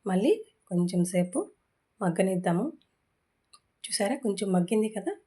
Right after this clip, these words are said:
ఇందులోకి చింతపండు గుజ్జు ఉంది కదా, అదైతే వేసుకుందామండి. ఇప్పుడు ఇందులోకి తగినన్ని నీళ్ళు అయితే పోసుకుందాము. మనకు కూర క్వాంటిటీ ఎంత కావాలో దానికన్నా కొంచెం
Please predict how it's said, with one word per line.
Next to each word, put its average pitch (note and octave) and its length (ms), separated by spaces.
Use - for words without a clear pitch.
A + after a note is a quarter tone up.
ఇందులోకి F#3+ 480
చింతపండు A#3 600
గుజ్జు F#3 280
ఉంది F3+ 200
కదా, G3+ 160
అదైతే F3+ 320
వేసుకుందామండి. F#3+ 760
ఇప్పుడు A3 320
ఇందులోకి G3 440
తగినన్ని F#3+ 480
నీళ్ళు G3+ 260
అయితే F#3 160
పోసుకుందాము. F3+ 580
మనకు G3+ 220
కూర A#3 180
క్వాంటిటీ G3+ 440
ఎంత F#3+ 140
కావాలో G3 340
దానికన్నా A#3 600
కొంచెం A3+ 400